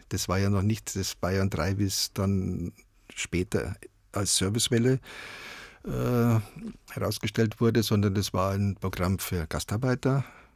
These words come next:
unter der Woche und am Wochenende war eine Club sechzehn Sendung, hieß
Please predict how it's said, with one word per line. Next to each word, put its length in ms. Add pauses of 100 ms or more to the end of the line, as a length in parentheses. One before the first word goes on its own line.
unter 220
der 160
Woche 240
und 120
am 120
Wochenende 600
war 280
eine 320 (160)
Club 160
sechzehn 400
Sendung, 440 (960)
hieß 380